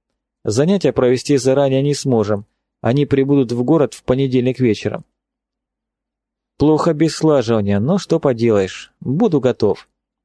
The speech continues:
Я карту местности оставлю, подумай над ней.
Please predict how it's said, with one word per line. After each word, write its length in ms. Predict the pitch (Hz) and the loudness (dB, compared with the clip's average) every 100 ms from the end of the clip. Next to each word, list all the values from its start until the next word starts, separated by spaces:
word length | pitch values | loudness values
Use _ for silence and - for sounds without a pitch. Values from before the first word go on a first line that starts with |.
| _ _ _ _ _ _ _ _ _ _ _ _ _ | _ _ _ _ _ _ _ _ _ _ _ _ _
Я 240 | 110 120 113 | -2 0 0
карту 340 | 127 117 120 | -2 -2 -2
местности 520 | 143 151 117 104 - | 0 -2 -2 -4 -2
оставлю, 540 | 113 107 - 110 104 104 | -2 -2 -2 0 0 0
подумай 440 | 180 170 135 110 | 0 0 0 0
над 200 | 101 95 | 0 -2
ней. 280 | 95 90 | -6 -8